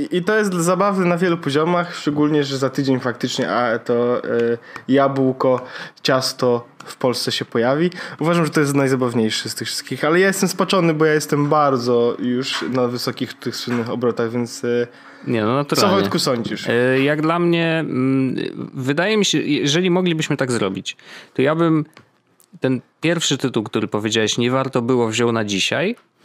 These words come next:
Speaker 2: Natomiast,
Speaker 1: Okej.
Speaker 2: y, y, Apple Pie w Polsce bym zostawił po prostu na przyszły tydzień, bo może się okazać, że rzeczywiście będzie bardzo pasował.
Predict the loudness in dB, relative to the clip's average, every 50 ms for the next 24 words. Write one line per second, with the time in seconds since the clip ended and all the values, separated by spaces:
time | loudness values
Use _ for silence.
0 | _ _ _ -20 -12 _ -2 -2 0 0 0 0 2 2 2 2 2 0 0 0
1 | 2 2 2 2 2 2 2 2 2 2 0 0 0 -2 0 0 0 0 -2 -2
2 | 0 0 -2 0 0 0 0 2 0 0 -2 -6 -4 -2 0 0 0 -2 -4 -4
3 | 0 0 2 2 2 0 0 0 0 0 0 0 -2 -2 0 -2 0 2 2 2
4 | 2 0 -2 -4 -6 -2 -2 -2 -2 -2 -2 -2 0 0 2 0 0 0 -2 -2
5 | -2 -2 -4 -2 -2 -2 -2 -2 0 0 0 2 2 2 2 2 2 2 0 2
6 | 2 2 2 2 2 2 0 0 0 0 0 0 0 0 2 2 2 2 2 2
7 | 0 0 0 0 0 0 0 0 0 0 0 0 2 0 0 2 0 0 0 0
8 | 0 0 0 -2 0 -2 -2 -4 -2 -4 -4 -4 -6 -10